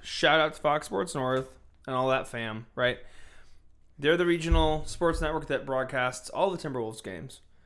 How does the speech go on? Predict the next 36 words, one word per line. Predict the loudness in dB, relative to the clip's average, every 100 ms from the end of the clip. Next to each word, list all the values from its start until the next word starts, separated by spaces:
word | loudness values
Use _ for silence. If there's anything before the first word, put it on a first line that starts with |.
| _ _ _ _ 4
But | 6 4 -6 -20 _ -20 _ _ _ -20
Fox, | -18 2 6 6 4 0 -2
as | -2 0
a | -2 -4 -8 _ _ _ _ -6
bigger | -2 0
entity, | 0 -4 -6 -6 -6
shocker, | -6 2 4 4 2 -2
has | -2 -2
gotten | -2 -2
greedy. | -6 -4 -4 -6 -8 -12 -20 -20 _
So, | -4 0
like, | 2 0 2
I | 4
used | 4 2 0
to | 0 2 0 -4 _ _
watch | 0 2 2
all | 0
the | -2
games | -2 -2 -2
on | -4
Hulu | -4 -2 -2
Live | -2 -2 -4
T | -6 -6
V | -4 -4 -6 -10 _ _ -12
'cause | -8
I | -4
don't | -4 -6 -8
have | -10 -10 -10
fucking | -12 -10 -14
cable | -10 -8 -8 -10
or, | -10 -14 -16
um, | -18 -14 -14 -16 -16
you | -12
know, | -12 -12 -14
satellite | -14 -12 -8 -6 -6 -8
'cause | -12 -14 -16